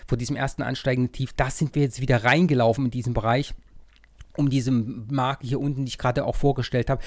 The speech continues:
Und jetzt, jetzt wird's hier spannend. Was passiert weiter?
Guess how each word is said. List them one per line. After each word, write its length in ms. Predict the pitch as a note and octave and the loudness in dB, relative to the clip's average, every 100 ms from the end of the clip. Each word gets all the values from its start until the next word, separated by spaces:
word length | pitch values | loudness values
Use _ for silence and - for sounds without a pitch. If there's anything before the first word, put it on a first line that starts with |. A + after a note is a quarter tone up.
| - - | -10 -2
Und 160 | C3+ | 2
jetzt, 300 | D3+ D3+ - | 2 0 -2
jetzt 240 | D#3+ - - | -2 2 2
wird's 160 | D3 | 4
hier 120 | - | 0
spannend. 520 | C#3+ - C3 C#3+ A#2 - | 0 2 2 2 2 0
Was 240 | C#3+ - | -2 -2
passiert 460 | - C3 - B2 - | -2 -2 -2 -2 0
weiter? 320 | G#2 C#3+ | 0 0